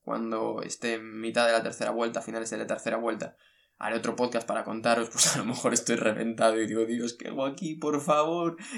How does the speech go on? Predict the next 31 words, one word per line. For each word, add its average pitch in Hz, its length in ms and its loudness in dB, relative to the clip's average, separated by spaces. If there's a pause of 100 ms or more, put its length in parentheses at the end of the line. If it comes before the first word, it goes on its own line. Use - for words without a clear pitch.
que 170 60 -2
alguien 165 280 2
me 156 80 2
ayude", 139 360 2
¿no? 175 160 -4
Pero 117 640 -4
creo 147 200 2
que 139 80 0
no 123 80 2
va 117 60 4
a 117 40 2
ser 117 140 0
así, 170 300 -4 (400)
porque 113 760 0 (460)
conforme 120 520 2
vas 131 200 4
avanzando 143 460 0
y 120 60 -2
tienes 123 220 -4
más 135 160 -4
temario 123 400 0
y 110 40 2
haces 120 240 0
más 123 200 0
conocimiento 117 680 -6
transversal, 117 640 -2
¿no? 143 140 -6
Pues 113 160 -8
a 117 40 -2
lo 113 60 0
mejor 131 380 -6